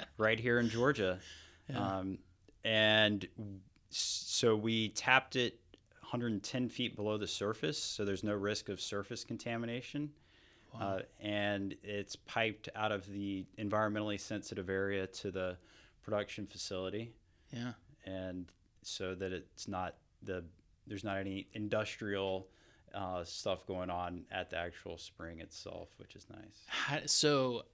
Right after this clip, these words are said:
Speaker 2: dig into that for me, no, no pun intended. Uh,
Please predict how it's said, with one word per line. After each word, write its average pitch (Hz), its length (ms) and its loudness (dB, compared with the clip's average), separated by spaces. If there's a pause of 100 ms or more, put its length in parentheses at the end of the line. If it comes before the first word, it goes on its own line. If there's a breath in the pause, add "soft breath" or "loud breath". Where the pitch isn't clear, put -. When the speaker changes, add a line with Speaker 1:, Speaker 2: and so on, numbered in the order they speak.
(720)
Speaker 2:
dig 151 240 4
into 160 160 2
that 117 240 0
for 117 160 -6
me, 113 180 2
no, 120 220 -4
no 131 180 -4
pun 127 180 -4
intended. 117 600 -2 (240)
Uh, 127 420 0